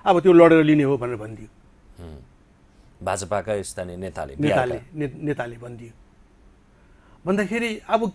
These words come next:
Speaker 1: के हो त नियत? अब मधेस लाने भारतले? त्यसको निम्ति सबै प्रपञ्च रचेको हो यो। यी सबै कुरामा नेपाली जनता सचेत हुनुपर्छ र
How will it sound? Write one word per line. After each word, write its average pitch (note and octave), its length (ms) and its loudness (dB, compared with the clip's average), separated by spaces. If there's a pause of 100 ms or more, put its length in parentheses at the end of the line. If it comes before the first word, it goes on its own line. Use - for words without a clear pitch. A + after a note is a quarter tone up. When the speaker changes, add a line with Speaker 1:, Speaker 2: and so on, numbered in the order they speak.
Speaker 1:
के C4 60 0
हो B3 160 6
त A3 80 0
नियत? D#3+ 460 6 (320)
अब F3+ 120 0
मधेस F#3+ 380 2
लाने F3 340 4 (560)
भारतले? D#3+ 400 -6 (840)
त्यसको F3 220 -6
निम्ति G#3+ 180 -2
सबै A#3 160 2
प्रपञ्च F#3+ 380 4
रचेको E3 320 2
हो D3 80 0
यो। F3+ 260 -2 (1700)
यी A3+ 60 -6
सबै B3+ 220 0
कुरामा F#3 360 0
नेपाली D#3+ 320 0
जनता C3+ 240 -4
सचेत C3+ 360 -8
हुनुपर्छ B2+ 380 -4 (640)
र A#2+ 640 -4